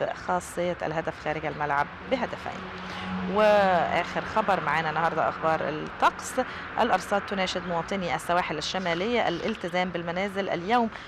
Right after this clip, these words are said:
لسوء الأحوال الجوية. الطقس تقلبات جوية وتوقعات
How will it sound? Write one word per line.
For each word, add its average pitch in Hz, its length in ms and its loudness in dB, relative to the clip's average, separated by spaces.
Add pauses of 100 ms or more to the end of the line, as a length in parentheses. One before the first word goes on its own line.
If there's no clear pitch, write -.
(160)
لسوء 175 400 -4
الأحوال 165 540 0
الجوية. - 520 -6 (480)
الطقس - 400 -2 (140)
تقلبات 175 480 -2 (380)
جوية 190 480 0
وتوقعات 160 540 0